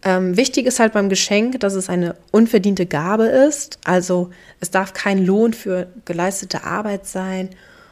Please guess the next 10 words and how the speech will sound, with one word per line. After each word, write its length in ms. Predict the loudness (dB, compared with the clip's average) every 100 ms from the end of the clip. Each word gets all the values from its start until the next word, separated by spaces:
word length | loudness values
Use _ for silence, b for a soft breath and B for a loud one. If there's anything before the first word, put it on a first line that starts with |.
| B B _
oder, 800 | -6 -2 -2 -2 -2 0 -2 -4
ähm, 360 | -6 -4 -4 -6
für 400 | -6 -4 -2 -2
irgendeine 360 | -6 -6 -6
Erwartungshaltung, 880 | -4 -4 -4 -2 -4 -2 -2 -2 -2
die 160 | -4 -4
wir 80 | -4
darauf 300 | -4 -4 -6
folgend 540 | -2 0 0 -4 -6
haben. 440 | -4 -2 -2 -2